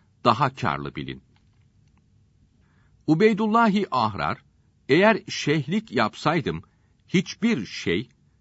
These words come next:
bir yerde bir mürit bulamazdı.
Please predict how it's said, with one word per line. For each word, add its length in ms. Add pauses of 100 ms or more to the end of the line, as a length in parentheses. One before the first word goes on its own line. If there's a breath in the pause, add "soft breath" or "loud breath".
(160)
bir 180
yerde 560 (340)
bir 220
mürit 540
bulamazdı. 680